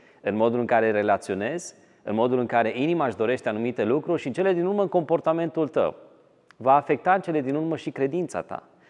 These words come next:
Dumnezeu are și El o cale, o cale pe care ne-o prezintă ca fiind calea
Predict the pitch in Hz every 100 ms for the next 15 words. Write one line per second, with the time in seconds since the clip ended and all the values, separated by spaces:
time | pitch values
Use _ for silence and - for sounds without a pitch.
0 | - - - 165 196 190 214 226 196 175
1 | - 156 151 120 - - - 120 104 78
2 | - - _ _ - - 170 196 185 165
3 | 160 160 151 - 127 120 113 101 92 127
4 | 127 120 - 127 117 - 127 156 143 139